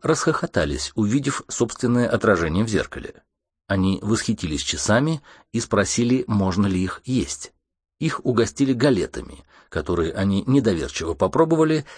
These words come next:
и тут же с отвращением выплюнули. В конце концов, в знак установления мира инуиты позвали своего шамана,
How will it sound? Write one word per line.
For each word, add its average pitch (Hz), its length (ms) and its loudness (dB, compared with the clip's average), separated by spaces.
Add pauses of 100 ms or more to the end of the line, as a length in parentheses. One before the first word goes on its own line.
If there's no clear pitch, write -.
(140)
и 120 100 0
тут 185 260 -2
же 160 240 2
с - 120 0
отвращением 101 680 2
выплюнули. - 640 -8 (680)
В - 100 -16
конце 87 300 -2
концов, 85 560 -2
в 98 120 -4
знак 135 360 0
установления 85 760 -2
мира 143 420 2 (280)
инуиты 127 440 0
позвали 113 560 4
своего 104 440 0
шамана, 95 580 0